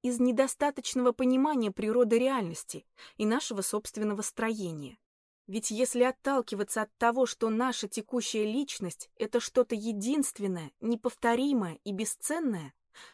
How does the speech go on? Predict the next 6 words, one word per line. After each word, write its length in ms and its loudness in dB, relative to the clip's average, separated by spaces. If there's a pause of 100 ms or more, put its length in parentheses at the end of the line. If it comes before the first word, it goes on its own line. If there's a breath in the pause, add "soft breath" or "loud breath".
а 120 0
её 200 2
цель — 400 0
всемогущее 680 0
управление 580 0
реальностью, 640 0